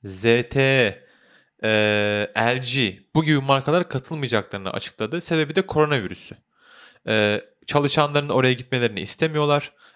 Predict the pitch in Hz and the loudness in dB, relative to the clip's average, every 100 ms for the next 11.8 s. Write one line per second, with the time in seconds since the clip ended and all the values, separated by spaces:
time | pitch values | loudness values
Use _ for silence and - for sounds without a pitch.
0 | - 117 110 - 120 123 123 117 123 - | -6 -2 -2 4 4 4 0 0 -2 0
1 | 107 104 104 98 90 90 147 156 - 139 | 0 0 0 0 -2 -6 -4 -4 -4 -2
2 | 135 131 135 - - - _ _ - 110 | 0 2 0 -4 -20 -20 _ _ -6 0
3 | 110 110 110 - _ _ _ _ _ _ | 2 2 0 -4 _ _ _ _ _ _
4 | _ _ _ _ _ _ - 151 165 135 | _ _ _ _ _ _ 0 4 4 0
5 | 110 117 113 131 131 147 147 139 127 107 | -2 2 4 4 -2 -2 -2 4 4 4
6 | - - - 143 143 135 110 - - 104 | -2 -18 -2 2 2 2 0 -2 -2 4
7 | 107 135 156 - - - 104 123 117 113 | 6 6 4 2 -8 -6 -4 -2 -2 -4
8 | 110 113 110 107 123 120 107 104 120 123 | -12 -10 -10 0 2 2 2 0 0 2
9 | 127 120 - 160 143 139 147 147 151 156 | 2 2 0 0 0 2 2 2 2 4
10 | 135 113 110 107 104 156 - 147 139 131 | 2 2 2 2 0 -6 -10 -6 0 0
11 | - 120 117 - 147 151 156 - | 0 -2 -2 -2 -4 -2 -4 -6